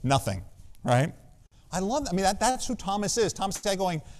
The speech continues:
"That, that all sounded powerful, but I got no idea what you're talking about." And it, you start to understand they really don't have any idea really who Jesus is. They know, like, he's the Messiah, great teacher, promised one of God, but really who he is and what he's promised and what he's gonna do,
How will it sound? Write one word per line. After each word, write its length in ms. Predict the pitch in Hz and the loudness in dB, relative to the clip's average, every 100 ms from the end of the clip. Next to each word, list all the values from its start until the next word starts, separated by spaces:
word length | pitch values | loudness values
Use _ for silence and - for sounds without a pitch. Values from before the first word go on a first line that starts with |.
| - | -12
"That, 160 | - 170 | -8 -4
that 100 | 175 | -2
all 120 | 202 | -2
sounded 300 | - 196 190 | 0 0 -2
powerful, 360 | - 180 170 135 | -2 -2 -2 -2
but 100 | 131 | -2
I 60 | |
got 180 | 127 123 | -2 -2
no 300 | 101 117 147 | -4 -2 0
idea 180 | 143 123 | 0 -2
what 80 | 113 | -4
you're 80 | - | -6
talking 220 | 82 - | -10 -10
about." 300 | 127 - - - - - - - - - | -14 -18 -20 -20 -20 -20 -20 -20 -16 -6
And 100 | 208 | -4
it, 140 | 233 | -2
you 60 | 214 | -2
start 160 | 269 | 0
to 40 | 254 | 0
understand 260 | 208 196 | 0 0
they 80 | 175 | 0
really 340 | 147 160 247 196 | 0 0 0 0
don't 180 | 165 - - | -2 -6 -10
have 220 | 147 139 - | -6 -6 -4
any 240 | 160 151 | -4 -2
idea 340 | 123 104 110 107 | -2 -2 -2 -2
really 320 | 110 120 101 | -2 -2 -2
who 120 | 101 | -4
Jesus 420 | - 85 82 - | -6 -8 -8 -10
is. 300 | - - - - - - - - - - | -12 -14 -18 -20 -20 -20 -20 -20 -20 -4
They 80 | 135 | 0
know, 120 | 156 | 0
like, 240 | 165 147 | 2 0
he's 220 | 143 117 120 | 2 0 -2
the 80 | |
Messiah, 540 | 107 - 170 165 165 151 | -2 -2 0 2 2 0
great 300 | 123 107 - | -2 -4 -4
teacher, 460 | 170 160 180 165 160 | -2 -2 0 0 0
promised 500 | - 151 165 165 185 | -2 -2 -2 -2 -2
one 120 | 151 | -2
of 140 | 131 | 0
God, 380 | 135 135 143 139 | 0 2 4 2
but 120 | 123 110 | -2 -4
really 600 | 120 123 156 180 185 156 | -2 0 2 2 2 2
who 200 | 139 165 | 0 0
he 140 | 147 | 0
is 260 | 151 165 - | 0 -2 -4
and 80 | 131 | -4
what 100 | 139 | -6
he's 100 | - | -6
promised 500 | - 147 151 156 131 | -6 -4 -4 -6 -8
and 80 | |
what 100 | 127 | -6
he's 100 | 135 | -6
gonna 200 | 127 135 | -6 -6
do, 300 | 131 135 139 | -4 -2 -4